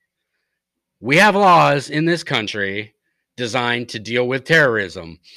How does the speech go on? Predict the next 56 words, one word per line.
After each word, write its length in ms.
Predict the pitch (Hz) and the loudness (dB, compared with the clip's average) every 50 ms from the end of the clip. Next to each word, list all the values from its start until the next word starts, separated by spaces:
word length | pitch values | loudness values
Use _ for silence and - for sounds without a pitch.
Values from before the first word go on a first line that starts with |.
| - - - | -20 -20 -16
If 80 | 110 110 | -10 -8
you 80 | 156 | -6
think 280 | 151 156 185 180 175 180 | -4 -2 -2 -2 -2 -2
for 120 | 190 180 | -2 -2
a 60 | 170 | -2
second 380 | 165 - 202 196 156 160 147 151 | -2 -2 -2 -2 -2 -4 -8 -10
that 100 | 131 117 | -12 -14
something 480 | - - - 151 147 147 160 151 139 - | -12 -8 -6 -6 -6 -6 -6 -8 -6 -6
couldn't 240 | - 175 160 165 160 | -4 -4 -4 -4 -4
be 140 | 156 160 160 | -8 -6 -6
enacted 520 | 156 156 165 170 160 - - 135 127 123 | -4 -4 -2 -2 -2 -4 -6 -12 -10 -6
by 140 | 117 123 117 | -4 -4 -4
the 200 | 110 113 107 104 | -2 -4 -8 -8
whip 380 | 104 104 110 113 151 165 160 | -10 -14 -8 -4 -4 -4 -2
of 120 | 175 156 156 | -4 -6 -6
a 80 | 156 | -6
pen 500 | 156 - 190 185 175 156 139 135 131 127 _ - - - - | -8 -4 -4 -2 -2 -2 -2 -4 -6 -10 _ -18 -20 -14 -10
of 80 | 117 | -8
the 60 | 117 113 | -6 -4
President 340 | - 147 147 139 147 156 | 0 0 0 0 -2 -4
of 80 | 147 151 | -4 -4
the 40 | 151 | -4
United 380 | 151 156 156 156 156 160 151 | -4 -2 -2 -4 -4 -6 -8
States, 420 | - - 185 170 156 143 131 - - | -8 -4 -2 -2 -2 -2 -4 -8 -10
you 80 | 135 | -10
might 180 | 135 139 135 135 | -8 -8 -8 -8
wanna 220 | 135 135 131 131 | -8 -8 -10 -10
think 280 | - - 139 131 120 - | -12 -12 -12 -14 -12 -10
twice. 500 | - 131 120 101 90 87 - - - - _ _ _ _ _ _ _ _ _ _ _ | -8 -8 -8 -8 -10 -14 -18 -20 -20 -20 _ _ _ _ _ _ _ _ _ _ _
Because 400 | 131 120 - 127 117 113 107 104 | -10 -6 -2 -2 -2 -2 -2 -6
if 80 | 120 107 | -10 -12
it 60 | 117 | -10
can 160 | 127 139 139 | -8 -4 -2
happen 320 | 147 160 165 160 180 165 170 | 0 0 -2 -2 -4 -6 -2
there, 360 | 175 165 156 156 147 143 - - - - - | -2 0 2 2 0 -2 -4 -8 -20 -18 -14
it 140 | 127 123 - | -12 -8 -6
can 120 | 143 131 | -6 -4
happen 300 | 135 139 135 - 147 131 | -4 -4 -4 -4 -8 -10
here. 320 | 127 139 127 113 104 98 - - - _ - | -8 -6 -4 -4 -4 -6 -8 -14 -20 _ -18
And 60 | 110 | -16
if 80 | 98 - | -12 -8
you 60 | 120 | -4
got 160 | 131 127 117 | -4 -2 -2
enough 320 | 113 113 123 147 151 - | -2 -4 -4 -6 -6 -4
people 260 | - 165 165 156 170 160 | -4 -6 -4 -4 -4 -2
that 100 | 165 160 | -2 -2
are 100 | 160 165 | -2 -2
on 200 | 165 160 160 151 | -4 -4 -6 -6
board 260 | 156 160 170 160 135 | -4 -4 -4 -4 -4
with 180 | 127 123 117 120 | -4 -6 -4 -4
it, 180 | 117 120 120 | -6 -6 -6
it 140 | 123 139 - | -8 -10 -10
can 120 | - 127 113 | -10 -10 -8
get 160 | 113 110 107 | -6 -6 -4
ugly 280 | 117 107 107 110 120 113 | -4 -6 -8 -10 -12 -14
quick. 420 | - - 123 110 95 92 _ _ | -12 -12 -12 -12 -12 -12 _ _